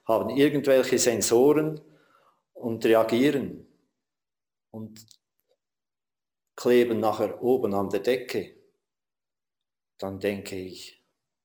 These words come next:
so eine Drohne ist ein Habakuk dagegen. Unglaublich, in dieser Kleinheit diese Fähigkeiten.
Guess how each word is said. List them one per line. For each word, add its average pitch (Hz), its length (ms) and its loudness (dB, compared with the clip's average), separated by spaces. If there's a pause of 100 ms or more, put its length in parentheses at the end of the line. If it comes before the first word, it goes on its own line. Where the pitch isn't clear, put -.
(540)
so - 160 -6
eine 104 240 -4
Drohne 110 500 -2
ist - 220 -8
ein 90 260 -12 (220)
Habakuk - 640 -4
dagegen. 113 500 -8 (3000)
Unglaublich, 110 1000 -8
in 87 120 -18
dieser 104 260 -8
Kleinheit 110 840 -8
diese 95 220 -8
Fähigkeiten. 95 840 -14